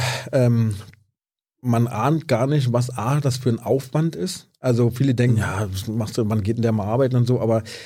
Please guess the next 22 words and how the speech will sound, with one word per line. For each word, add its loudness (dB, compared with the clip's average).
es 0
ist 0
wirklich 2
oft -2
so, 2
dass 0
man 2
nach 0
dem 0
Nachtdienst 0
dann 2
zum 0
Beispiel 0
mit 0
der 4
Journalistin 0
spricht. -6
Man 2
schreibt 0
dann 4
den 0
Text, -4